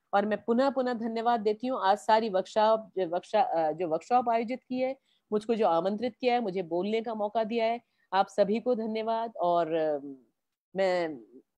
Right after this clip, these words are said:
चाहती हूँ और सबको शुभकामनाएं देती हूँ कि ये इस ढंग से, ये ईश्वर प्रदत्त कोई प्रेरणा है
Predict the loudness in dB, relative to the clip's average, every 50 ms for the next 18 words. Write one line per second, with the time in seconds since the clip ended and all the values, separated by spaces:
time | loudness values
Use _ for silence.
0 | _ -20 _ _ -2 0 2 2 2 2 0 0 0 0 0 -2 -2 -2 -4 -4
1 | -4 -6 -4 -4 -4 -4 -2 -4 -6 -2 -2 0 0 0 0 -2 -2 0 0 0
2 | -2 -2 -4 -6 -6 -6 -6 -8 -12 _ _ _ _ _ -4 -2 0 2 4 4
3 | 4 4 4 0 -4 _ _ -4 -4 -2 -2 -2 -2 -2 -2 -4 -4 -4 -2 0
4 | 0 0 0 0 -2 2 4 6 6 6 6 4 4 6 4 2 2 0 -2 0
5 | -2 -2 0 4 6 6 6 6 2 0 0 0 -2 -2 -4